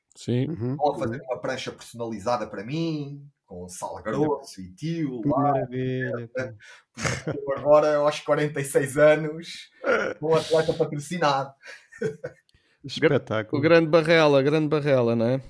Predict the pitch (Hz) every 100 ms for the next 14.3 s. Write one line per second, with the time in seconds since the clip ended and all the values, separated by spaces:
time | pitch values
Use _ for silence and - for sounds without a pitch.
0 | - 113 - 113 - - - _ _ _
1 | _ _ _ _ - - 135 156 151 -
2 | 160 151 135 151 147 139 151 156 156 -
3 | 135 160 139 151 131 139 127 143 135 131
4 | 127 123 123 117 113 110 110 110 113 -
5 | - 220 160 156 - 160 - 127 107 -
6 | 135 - 123 117 120 120 - 127 123 117
7 | 123 113 127 120 131 - - 117 117 117
8 | - _ - - - - - _ _ _
9 | _ _ _ _ _ _ _ _ _ _
10 | - - - 175 165 160 - - 160 160
11 | 156 _ _ _ _ _ _ _ _ 156
12 | - 180 156 147 131 117 127 143 123 120
13 | 117 113 110 131 170 - - - 110 -
14 | - 123 147